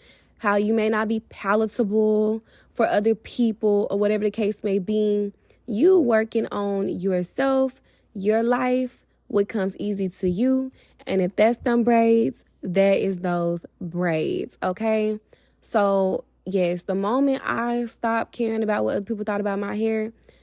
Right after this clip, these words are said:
I knew I was growing because I'm the one that's gotta wake up every morning and do this, not them. So, yeah, it may make, like, a, life a little bit easier for people not to ask me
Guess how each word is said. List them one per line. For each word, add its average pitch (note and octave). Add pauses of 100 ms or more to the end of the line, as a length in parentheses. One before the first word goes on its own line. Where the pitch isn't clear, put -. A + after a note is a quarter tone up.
(120)
I G#3+
knew G#3+
I G3
was F#3+
growing F#3 (300)
because F#3+ (380)
I'm G4
the G#4+
one C#4
that's A3+
gotta F#3+
wake F3
up D#3+
every E3+
morning E3
and E3+
do E3+
this, F3
not F3+
them. B3 (1080)
So, A3
yeah, A#3+
it B3
may A#3
make, A3+
like, A3
a, A#3
life G#3+
a A3
little G#3
bit G3
easier G3+ (600)
for G#3+
people G#3+ (140)
not F#3+
to -
ask F#3+
me G3+